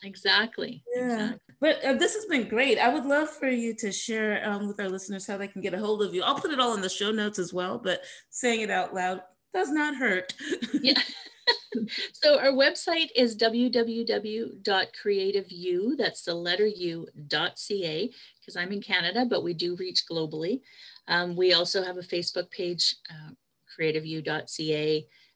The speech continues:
Speaker 1: um, Instagram, creative u dot c a, Pinterest, Creative U dot, the letter,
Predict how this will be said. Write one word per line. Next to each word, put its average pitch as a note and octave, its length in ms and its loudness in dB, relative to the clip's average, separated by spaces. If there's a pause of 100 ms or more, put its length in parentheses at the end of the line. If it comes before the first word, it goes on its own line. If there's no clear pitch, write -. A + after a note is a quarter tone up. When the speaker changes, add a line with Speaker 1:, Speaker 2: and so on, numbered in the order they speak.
Speaker 1:
um, D3 240 2
Instagram, E3+ 680 0
creative D#3+ 380 0
u E3 180 -6
dot D#3 260 -6
c D#3 220 0
a, D3+ 340 -2 (440)
Pinterest, A#3+ 540 4
Creative F#3 360 0
U F3 260 0 (260)
dot, D#3+ 340 0
the D3+ 100 -2
letter, D#3 400 0